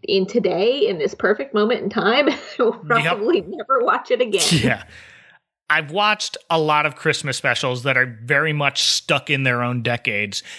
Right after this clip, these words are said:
Speaker 2: This is definitely a very nineteen ninety-five specific special,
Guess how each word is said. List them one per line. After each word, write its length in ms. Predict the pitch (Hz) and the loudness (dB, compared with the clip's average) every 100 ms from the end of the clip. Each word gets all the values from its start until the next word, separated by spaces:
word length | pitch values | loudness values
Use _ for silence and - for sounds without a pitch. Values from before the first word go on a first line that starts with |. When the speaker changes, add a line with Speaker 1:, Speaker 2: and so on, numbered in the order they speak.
| - | -12
Speaker 2:
This 400 | 127 127 226 - | -6 -2 -2 0
is 200 | 151 120 | 0 0
definitely 560 | 120 151 151 160 143 135 | -2 -2 -2 -4 -2 0
a 80 | 127 | 0
very 320 | 135 131 135 | -2 -2 -2
nineteen 720 | 131 131 127 131 131 143 135 | -4 -4 -2 -2 -2 -2 0
ninety-five 640 | 131 127 127 - 127 123 117 | 0 0 0 0 0 0 -2
specific 640 | - 127 - 131 123 - | -6 -4 -2 -2 -2 -4
special, 580 | - 120 113 113 101 | -2 0 0 -4 -8